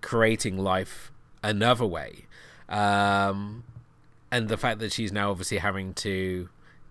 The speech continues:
deal with the sort of guilt of her creation, very sort of Frankenstein-esque. Um, the fact that she's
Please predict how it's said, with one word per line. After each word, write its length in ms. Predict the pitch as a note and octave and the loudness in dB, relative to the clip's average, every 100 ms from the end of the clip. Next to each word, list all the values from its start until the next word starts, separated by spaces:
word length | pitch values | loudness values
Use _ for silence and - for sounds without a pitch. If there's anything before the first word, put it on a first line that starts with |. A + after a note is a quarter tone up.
| - - | -20 -4
deal 320 | A2+ A2+ A2+ G2 | 2 4 4 2
with 120 | F2+ | -2
the 100 | F#2+ | -4
sort 160 | A2+ | -6
of 80 | F#2 | -4
guilt 280 | A2 F#2+ - | -2 -2 -4
of 120 | F#2 | -6
her 140 | F#2+ F2 | -4 -6
creation, 480 | F#2+ F#2+ F2+ F#2 | -4 -4 -4 -8
very 200 | E2 G2 | -6 -4
sort 180 | F#2+ F2 | -4 -8
of 40 | - | -6
Frankenstein-esque. 1000 | F#2 E2+ F2 - F#2 F2 F#2+ F#2+ - - - - - - - | -8 -8 -10 -8 -8 -6 -4 -4 -6 -12 -16 -18 -20 -16 -4
Um, 560 | F#2+ G2+ F#2+ F#2+ F#2+ D#2 | 0 4 4 2 -2 -8
the 80 | |
fact 200 | - G#2 | -4 -4
that 120 | D#2+ G2 | -4 -6
she's 360 | G#2 E2+ - | -4 -4 -8